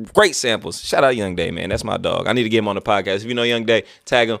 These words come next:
Tag him in this video, man. Come on, tell him we need, you know, connect the Vallejo all around. You already know we on, so let's make that happen.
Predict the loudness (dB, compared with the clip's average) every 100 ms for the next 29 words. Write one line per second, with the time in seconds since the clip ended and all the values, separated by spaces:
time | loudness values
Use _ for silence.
0 | -6 0 0 2 -4 0 0 2 2 0
1 | -2 -2 -4 -2 -2 -2 -2 -2 -4 -4
2 | 0 0 0 -2 -2 0 6 8 8 6
3 | 4 0 0 2 2 2 -2 -2 -4 -4
4 | -4 -6 _ -20 -20 -6 -4 -2 0 0
5 | 0 -2 -6